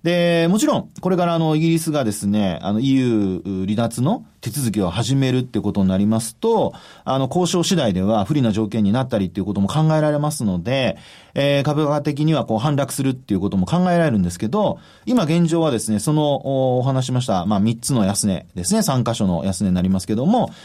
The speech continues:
それに加えて、えー、いわゆるネックラインと言われるところの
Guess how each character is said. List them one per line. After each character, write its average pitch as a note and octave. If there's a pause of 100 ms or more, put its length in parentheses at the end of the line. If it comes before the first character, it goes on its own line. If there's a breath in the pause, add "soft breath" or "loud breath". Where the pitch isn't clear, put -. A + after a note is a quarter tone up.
(220 loud breath)
そ -
れ D#3+
に D#3+
加 D3+
え C#3+
て、 A3 (260 soft breath)
え C#3
ー、 -
い D3
わ D3+
ゆ B2
る A2
ネ B2+
ッ B2+
ク F3+
ラ E3+
イ C3
ン G#2+
と G#2
言 G2
わ G2
れ F#2+
る F#2
と F#2+
こ F#2+
ろ F#2+
の E3+